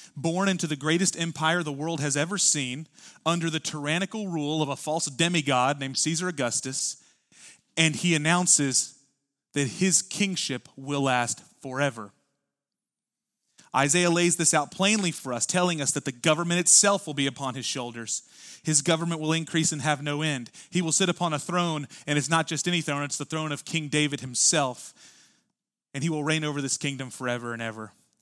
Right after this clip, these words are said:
At its very heart, the story of Christmas is the astounding announcement that the, the standing guard of the world has changed.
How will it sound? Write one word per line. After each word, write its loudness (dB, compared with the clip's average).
At 4
its 2
very 2
heart, 2
the -2
story -2
of -4
Christmas -2
is 2
the 0
astounding -2
announcement -2
that 0
the, -4
the -4
standing 0
guard -2
of -4
the -4
world -4
has -4
changed. -6